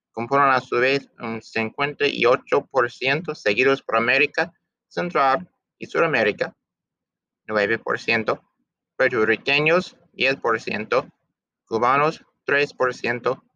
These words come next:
dominicanos, dos por ciento, y otros hispanos, dieciocho por ciento. Hispano es un término creado por el gobierno federal en los comienzos del mil novecientos setenta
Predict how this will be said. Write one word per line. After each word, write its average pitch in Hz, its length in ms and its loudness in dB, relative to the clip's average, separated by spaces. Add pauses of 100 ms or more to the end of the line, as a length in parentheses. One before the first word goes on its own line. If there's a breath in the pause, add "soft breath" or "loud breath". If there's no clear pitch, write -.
(380)
dominicanos, 139 640 0
dos 135 260 0
por 135 180 0
ciento, 135 560 -2 (460)
y 123 80 -2
otros 135 400 0
hispanos, 135 600 0 (260)
dieciocho 123 720 2
por 101 180 -2
ciento. 98 320 -4 (880)
Hispano 143 400 -2
es 135 80 0
un 117 140 -2
término 143 460 0
creado 127 420 2
por 113 120 2
el 107 120 4
gobierno 113 480 2
federal 120 480 2
en 127 100 -4
los 107 180 0
comienzos 117 560 -2
del 113 160 -6
mil 117 220 -4
novecientos 117 720 0
setenta 131 520 0